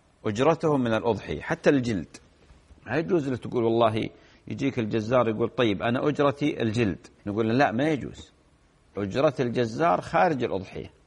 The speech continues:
ما يعطي الجزار منها شيء للنص. لكن تريد أن تهدي له، تهب له، تتصدق عليه بعد ذلك، أمرك، هذا راجع لك، هذا راجع لك شأنك.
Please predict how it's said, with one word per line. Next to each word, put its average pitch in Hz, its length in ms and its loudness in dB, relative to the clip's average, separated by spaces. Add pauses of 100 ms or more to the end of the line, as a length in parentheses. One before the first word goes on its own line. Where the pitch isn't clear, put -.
(580)
ما 120 200 -2
يعطي 170 280 0
الجزار 117 460 2
منها 95 200 -2
شيء 95 200 -4
للنص. 110 640 -2 (480)
لكن 156 320 0
تريد 170 320 2
أن 131 240 -2 (640)
تهدي 151 380 4
له، 135 380 2 (320)
تهب 151 340 2
له، 135 340 2
تتصدق 135 680 -2
عليه 131 220 2
بعد 156 360 -2
ذلك، 120 400 2 (480)
أمرك، - 440 -2 (520)
هذا 160 160 0
راجع 156 260 2
لك، - 400 -6 (560)
هذا 104 260 0
راجع 135 380 2
لك 139 260 -4
شأنك. - 520 -4